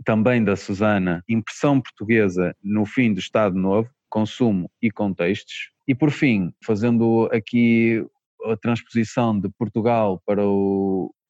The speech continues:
os Estados Unidos, o, um livro de um filósofo e sociólogo norte-americano, Noam Chomsky,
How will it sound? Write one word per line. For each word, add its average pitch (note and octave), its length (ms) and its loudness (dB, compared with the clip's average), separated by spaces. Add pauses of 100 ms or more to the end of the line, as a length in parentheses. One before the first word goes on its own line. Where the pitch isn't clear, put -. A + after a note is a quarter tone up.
(200)
os G#2+ 100 -10
Estados G2+ 360 -2
Unidos, A2 520 -2 (300)
o, A2+ 500 2
um A#2 180 2
livro G#2 280 0
de F#2+ 80 0
um G2 420 -2 (320)
filósofo G#2+ 640 0
e F2+ 60 -2
sociólogo F2 1200 -2
norte-americano, G2+ 960 -2
Noam G2+ 280 -6
Chomsky, A#2 680 -6